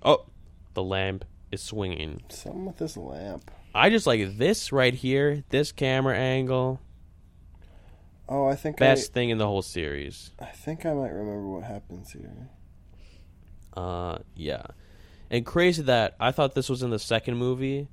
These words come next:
Speaker 1: but then it turns out it's actually in the one that I thought was my favorite anyways.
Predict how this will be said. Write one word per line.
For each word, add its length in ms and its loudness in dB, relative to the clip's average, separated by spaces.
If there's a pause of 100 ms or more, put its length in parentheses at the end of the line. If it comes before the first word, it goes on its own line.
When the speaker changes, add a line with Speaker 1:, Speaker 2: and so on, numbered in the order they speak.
(120)
Speaker 1:
but 140 0
then 120 4
it 120 0
turns 240 -2
out 120 4
it's 140 -10
actually 320 2
in 80 0
the 80 2
one 240 0
that 100 2
I 100 2
thought 220 0
was 140 -2
my 100 -2
favorite 420 0
anyways. 760 0